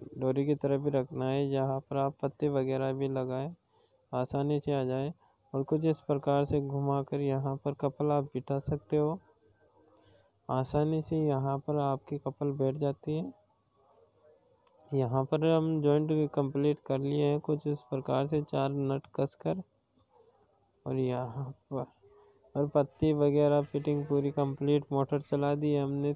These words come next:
तीस एम्पियर मोटर ले रही है। यहाँ पर तीस के आधा करेंगे, क्योंकि घड़ी में साठ एम्पियर घड़ी है, तो पन्द्रह एम्पियर पर हमारी मोटर चल रही है। और दो,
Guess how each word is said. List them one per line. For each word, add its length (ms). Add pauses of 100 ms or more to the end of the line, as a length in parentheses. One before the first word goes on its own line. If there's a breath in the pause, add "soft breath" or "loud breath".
तीस 200
एम्पियर 380
मोटर 340
ले 200
रही 180
है। 120
यहाँ 400
पर 220
तीस 360
के 80
आधा 300
करेंगे, 400
क्योंकि 380
घड़ी 280
में 160
साठ 880
एम्पियर 640 (260)
घड़ी 340
है, 360 (380)
तो 120
पन्द्रह 440
एम्पियर 460
पर 120
हमारी 380
मोटर 380
चल 180
रही 220
है। 160
और 160
दो, 300